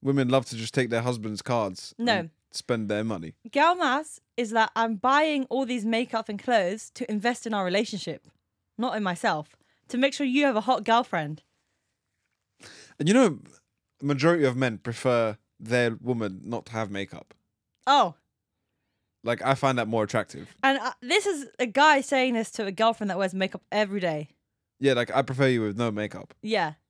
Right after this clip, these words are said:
Speaker 2: I ain't gonna go out like that.
Speaker 1: And you're telling me you're investing
Speaker 2: I just
Speaker 1: in
Speaker 2: ordered
Speaker 1: our relationship. You're lying. You just like makeup.
Speaker 2: No.
Speaker 1: And you like doing makeup. You're not doing it for me.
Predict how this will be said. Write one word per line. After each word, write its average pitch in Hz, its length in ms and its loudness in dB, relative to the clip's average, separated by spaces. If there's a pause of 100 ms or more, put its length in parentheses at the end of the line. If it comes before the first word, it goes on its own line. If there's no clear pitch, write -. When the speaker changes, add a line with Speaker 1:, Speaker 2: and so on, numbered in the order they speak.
(580)
Speaker 2:
I 226 120 4
ain't 269 120 0
gonna 226 140 0
go 190 120 0
out 185 140 2
like 175 160 0
that. 185 180 2
Speaker 1:
And 139 120 2
you're 139 60 2
telling 143 260 2
me 139 80 0
you're 135 240 4
investing 123 420 0
Speaker 2:
I 247 80 6
just 311 320 -2
Speaker 1:
in 277 80 4
Speaker 2:
ordered 147 220 2
Speaker 1:
our 147 200 6
relationship. 139 540 2 (240)
You're 131 180 6
lying. 139 680 6 (240)
You 160 180 6
just 147 260 0
like 135 360 4
makeup. 120 480 0
Speaker 2:
No. 240 220 2
Speaker 1:
And 131 100 0
you 139 80 6
like 147 180 4
doing 139 300 4
makeup. 131 440 2
You're 131 100 2
not 156 220 4
doing 151 220 4
it 113 80 -4
for 113 100 -8
me. 127 360 0